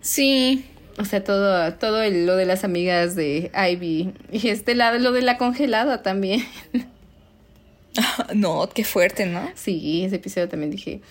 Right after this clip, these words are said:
Speaker 2: También cuando se llegan a poner como, o sea, todos estos temas bien serios, cuando es lo del papá, los papás de, de Batman, todo lo de la familia de Harley, todo eso del, de la mujer congelada, yo decía como, "Ay,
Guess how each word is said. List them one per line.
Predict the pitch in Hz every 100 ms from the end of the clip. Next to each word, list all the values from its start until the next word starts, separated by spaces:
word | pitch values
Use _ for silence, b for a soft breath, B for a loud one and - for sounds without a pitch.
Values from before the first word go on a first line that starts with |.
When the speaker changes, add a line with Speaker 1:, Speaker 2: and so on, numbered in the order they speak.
| B
Speaker 2:
También | 262 285
cuando | 359 294
se | 220
llegan | 208 220
a | 247
poner | 190 180 196
como, | 220 170
o | 202
sea, | 233
todos | 240 269
estos | 269 254 247
temas | 214 214
bien | 208 202
serios, | 202 165 143
cuando | 160 160
es | 196
lo | 208
del | 165 151
papá, | 156 147 160 156
los | 185 175
papás | 175 165 170
de, | 185 175 - B B B -
de | 196 190
Batman, | 165 165 151 147 185 196
todo | 196
lo | 202
de | 185
la | 165
familia | 185 151 160 170
de | 165
Harley, | 175 156 147
todo | 143 185
eso | 180 190
del, | 180 143 127 -
de | 180 160
la | 156 151
mujer | 160 190
congelada, | 185 185 202 165 156
yo | 170 170
decía | 175 165
como, | 156 180
"Ay, | 202 233